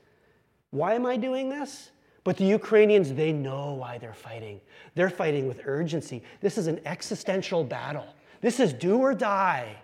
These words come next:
They don't need extra motivation. They know how important the stakes are in the battle.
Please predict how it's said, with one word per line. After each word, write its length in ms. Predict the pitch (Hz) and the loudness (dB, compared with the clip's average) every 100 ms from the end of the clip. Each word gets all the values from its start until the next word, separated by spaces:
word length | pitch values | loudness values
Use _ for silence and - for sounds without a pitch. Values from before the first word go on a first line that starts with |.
| _ _ _ _ _ _ - | _ _ _ _ _ _ 8
They 160 | 170 247 | 12 12
don't 220 | 262 226 | 12 8
need 200 | 233 240 | 8 10
extra 380 | 220 - 220 180 | 8 4 2 4
motivation. 800 | 165 147 123 120 110 - 113 92 - _ _ _ _ _ _ _ _ _ _ _ _ _ _ _ _ - | 4 4 2 -2 -6 -6 -8 -12 -20 _ _ _ _ _ _ _ _ _ _ _ _ _ _ _ _ -6
They 220 | 143 190 | 8 10
know 540 | 190 190 208 226 247 240 | 10 10 10 12 10 8
how 280 | - 202 196 | 4 6 8
important 760 | 170 - - 226 226 135 - - - - | 6 2 10 10 10 0 -10 -18 -16 -8
the 40 | 160 | -6
stakes 540 | - - 180 170 - - | -6 0 2 2 -2 -4
are 400 | 156 135 120 - - _ | -2 0 -2 -8 -20 _
in 120 | - 143 | -6 -4
the 80 | |
battle. 440 | 123 135 120 117 | -4 -4 -4 -6